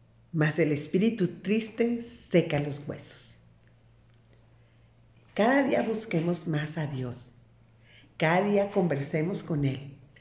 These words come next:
Él es el que va a provocar que nuestro corazón está alegre. Él va a provocar alegría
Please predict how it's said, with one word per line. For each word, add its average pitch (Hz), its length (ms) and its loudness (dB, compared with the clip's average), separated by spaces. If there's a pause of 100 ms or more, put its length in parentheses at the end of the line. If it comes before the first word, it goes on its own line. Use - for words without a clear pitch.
(280)
Él 175 220 6
es 220 160 4
el 226 140 0
que 196 80 -2
va 170 120 0
a 165 80 -2
provocar 185 800 -2
que 165 100 0
nuestro 165 360 -4
corazón 139 440 -2
está 139 280 -6
alegre. 135 340 -10 (920)
Él 170 160 4
va 202 60 8
a 202 60 4
provocar 196 600 0
alegría 156 640 -4